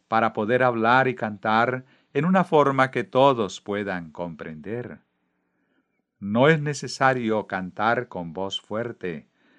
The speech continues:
sino con clara entonación y pronunciación correcta. Que todos dediquen tiempo al cultivo de la voz,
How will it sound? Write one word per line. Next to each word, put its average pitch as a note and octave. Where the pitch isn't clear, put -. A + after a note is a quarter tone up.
sino B2
con A2+
clara C#3
entonación A2
y B2+
pronunciación C3
correcta. G#2+
Que B2+
todos C3
dediquen A2+
tiempo A#2
al C3
cultivo C3
de F#2
la F2
voz, G#2